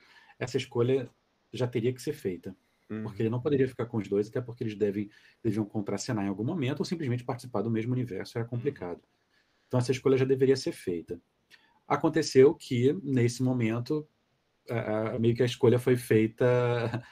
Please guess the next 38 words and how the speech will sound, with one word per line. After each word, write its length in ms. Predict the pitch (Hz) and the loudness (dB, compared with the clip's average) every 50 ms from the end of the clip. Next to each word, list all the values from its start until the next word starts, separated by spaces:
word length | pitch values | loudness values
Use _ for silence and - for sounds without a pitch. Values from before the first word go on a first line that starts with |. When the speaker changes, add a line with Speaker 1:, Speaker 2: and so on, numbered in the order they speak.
| - - - - _ _ _ _ _ _ - | -20 -20 -20 -20 _ _ _ _ _ _ -4
Speaker 1:
é, 180 | - 117 117 | -2 -2 -2
pela 320 | 113 - - 143 123 131 127 | 2 4 6 6 6 6 4
gente, 460 | 110 104 90 85 85 - - - _ _ _ _ _ _ | 2 0 -4 -6 -8 -12 -16 -20 _ _ _ _ _ _
sabe? 380 | - - - 98 90 87 87 98 | -12 -8 -6 -4 -4 -4 -4 -6
Ele 120 | 92 104 | -4 -4
não 120 | 104 107 101 | -4 -4 -4
precisou 320 | 101 - - 104 98 107 101 | -6 -8 -6 -2 0 0 0
decidir 380 | 107 107 - - 107 98 110 | 0 -2 -4 -4 -6 -6 -6
qual 220 | - - 110 107 107 | -2 0 2 2 2
dos 120 | 113 104 | 0 0
dois 140 | 101 101 95 | -2 -2 -2
ele 120 | 101 101 - | -4 -6 -8
ficaria, 500 | - - - 120 120 117 107 110 127 123 | -8 -8 -6 -4 -2 -2 -2 0 -2 -2
acabou 260 | 123 123 104 87 98 | -2 -4 -6 -6 -6
que 100 | - 104 | -6 -6
na 100 | 101 101 | -4 -4
hora 100 | 98 92 | -4 -4
que 100 | - - 104 | -6 -6 -8
eles 160 | - - - | -8 -10 -18
precisaram 320 | _ _ - 98 92 92 | _ _ -8 -8 -6 -6
do 80 | 90 110 | -4 -4
Loki. 340 | 113 107 104 113 117 - - _ - - - - - _ - | -2 -2 -2 -4 -6 -8 -14 _ -20 -20 -20 -20 -14 _ -8
Então, 220 | 135 127 139 147 | -6 -6 -4 -6
assim, 420 | 151 147 - - 120 98 90 85 - _ _ _ _ _ _ _ _ _ _ _ _ | -6 -6 -4 -4 -2 -2 -4 -6 -10 _ _ _ _ _ _ _ _ _ _ _ _
tendo 240 | - 147 160 170 175 | 2 2 4 2 2
em 100 | 170 147 | 0 -2
vista 380 | 113 104 98 95 - - - | -2 -2 -4 -4 -4 -4 -6
que 160 | - - 117 | -4 -4 -4
deve, 420 | 101 101 107 127 135 135 139 139 - _ _ - 107 104 | -2 0 0 0 0 -2 -4 -6 -8 _ _ -20 -20 -8
já 140 | - - 113 | -4 -4 -4
tá, 440 | 117 - 120 120 127 131 123 120 107 | -2 -2 -2 0 0 0 0 -2 -2
filme 240 | - - - 120 120 127 | -4 -6 -4 -4 -2 -2
do 120 | 117 117 | -2 0
Deadpool 460 | 107 113 107 107 107 - 110 117 143 | 2 2 0 0 -2 -6 -6 -4 -2
já 100 | 139 147 | -2 -2
tá 120 | 147 139 139 | -4 -4 -4
em 320 | 139 139 135 135 131 123 - _ _ _ | -4 -4 -4 -4 -6 -6 -10 _ _ _
pré-produção, 960 | - 117 117 117 131 120 120 120 131 - - - 104 101 98 95 90 82 78 | -4 -2 -2 0 0 -2 -2 -2 -2 -4 -4 -6 -4 -4 -4 -4 -6 -8 -12